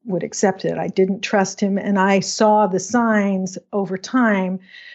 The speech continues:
that he was abusing my mom. She had bruises and things like that. And there was an event that happened.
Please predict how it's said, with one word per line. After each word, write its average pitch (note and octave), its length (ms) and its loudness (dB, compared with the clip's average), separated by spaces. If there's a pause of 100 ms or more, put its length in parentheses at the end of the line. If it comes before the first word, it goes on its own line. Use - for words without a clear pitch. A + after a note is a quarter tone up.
(100)
that B3 80 4
he A#3 80 6
was A3 140 4
abusing F#3+ 420 0
my E3 140 -10
mom. A3 480 -2
She F#3+ 180 -4
had F3 160 -4
bruises E3+ 680 -4
and E3+ 220 -8 (160)
things E3 240 -4
like E3 220 -2
that. - 340 -2 (140)
And G#3+ 160 6
there A3+ 140 6
was A3 280 2
an G3 220 -2
event G3+ 640 2 (100)
that G3 220 0
happened. G3 840 0